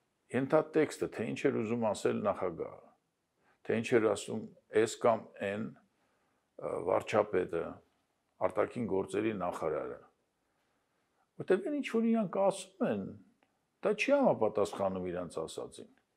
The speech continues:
Եվ լավ, և վատ կողմից։ Մենք մի քիչ նենց բանով ենք, էլի, մեկ էլ, ը, երեկ նայում եմ մի հաղորդում, ը,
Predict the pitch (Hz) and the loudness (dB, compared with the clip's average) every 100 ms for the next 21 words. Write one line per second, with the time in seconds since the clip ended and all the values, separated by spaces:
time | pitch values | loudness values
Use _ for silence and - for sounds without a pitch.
0 | _ _ _ _ _ _ _ _ - 117 | _ _ _ _ _ _ _ _ 2 8
1 | 214 214 117 92 92 143 110 117 127 - | 8 8 6 6 6 4 6 4 4 2
2 | 95 73 - - - _ _ _ _ _ | -2 -2 -12 -18 -20 _ _ _ _ _
3 | _ _ _ _ _ _ _ _ _ _ | _ _ _ _ _ _ _ _ _ _
4 | _ _ _ _ - _ _ _ - 190 | _ _ _ _ -20 _ _ _ 2 2
5 | 190 196 208 220 196 - 127 170 180 104 | 4 0 0 0 0 4 6 8 6 2
6 | 92 - 190 85 - - - 110 139 185 | 0 0 0 -2 -4 -12 -10 -4 2 4
7 | 175 - 127 127 127 - - _ _ _ | 4 2 2 2 0 -6 -20 _ _ _
8 | _ _ _ _ _ _ _ _ - 143 | _ _ _ _ _ _ _ _ -2 -2
9 | - 127 139 131 120 110 98 113 117 117 | 4 6 6 6 4 2 2 2 2 0
10 | 156 147 - _ _ _ _ _ - - | -2 -4 -12 _ _ _ _ _ -20 -12
11 | 53 | -10